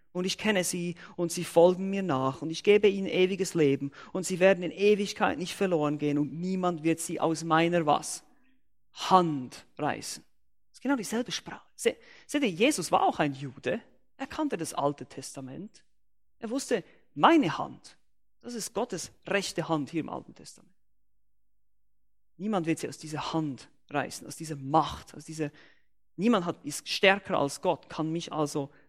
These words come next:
rausreißen oder wegreißen von der Errettung, die ich in Christus habe.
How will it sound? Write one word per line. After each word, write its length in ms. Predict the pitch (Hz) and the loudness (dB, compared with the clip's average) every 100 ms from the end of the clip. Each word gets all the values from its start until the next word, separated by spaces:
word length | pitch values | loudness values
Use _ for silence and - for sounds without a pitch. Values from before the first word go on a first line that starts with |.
| _ _ 147 | _ _ 4
rausreißen 1120 | 160 165 - - _ 156 156 175 - 139 117 | 4 4 -4 -10 _ 2 2 4 0 -6 -8
oder 300 | - 135 - _ | -8 -8 -10 _
wegreißen 840 | - 175 - - 151 151 135 - 143 | 2 2 0 -6 2 2 2 -4 -6
von 160 | 160 | -6
der 120 | 135 | -6
Errettung, 440 | 135 135 147 147 135 | -6 -6 -6 -8 -10
die 100 | 135 | -12
ich 100 | 127 | -14
in 80 | 120 | -18
Christus 420 | 123 - 131 - | -20 -20 -20 -20
habe. 160 | 92 | -20